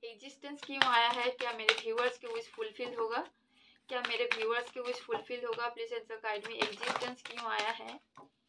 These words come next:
टावर मोमेंट एंड होगा गाइस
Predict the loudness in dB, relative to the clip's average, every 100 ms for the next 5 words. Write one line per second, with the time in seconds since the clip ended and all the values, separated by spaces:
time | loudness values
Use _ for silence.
0 | _ _ _ _ _ _ _ _ _ _
1 | _ _ _ _ _ _ _ _ _ _
2 | 2 2 2 -4 -4 -2 -2 0 2 2
3 | 2 -2 -4 -10